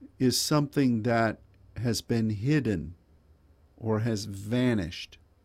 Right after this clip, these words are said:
It doesn't mean decrepit. You know, one of the things I love about traveling is to go to places that there, where there are ruins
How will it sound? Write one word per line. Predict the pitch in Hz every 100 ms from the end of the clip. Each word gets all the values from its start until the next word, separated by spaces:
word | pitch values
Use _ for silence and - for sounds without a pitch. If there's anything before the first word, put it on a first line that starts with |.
| _ _ _ _ _ _
It | 113 110
doesn't | - 135 127 127 113
mean | 127 127 123 123
decrepit. | 113 104 - 135 143 123 156 - - _ _ _ _ _ _ _ _
You | 120
know, | 120 120
one | 127
of |
the | 123
things | 143 131 127
I | 120
love | 117 117 120
about | 110 117 117 - - _ _ _ _ _ -
traveling | - 127 127 127 113 104 104 104 117 _ _ _ _ _ _ _ _ _ _ -
is | 120 98
to | -
go | 98 120
to | 120
places | - 123 120 107 - 107 98
that | 113 107 101 - _ _ _ _ _ _ _ _ _
there, | - 110 117 107 -
where | - 117 107
there | 113 110
are | 107 101 101 95
ruins | - 110 123 135 110 90 90 -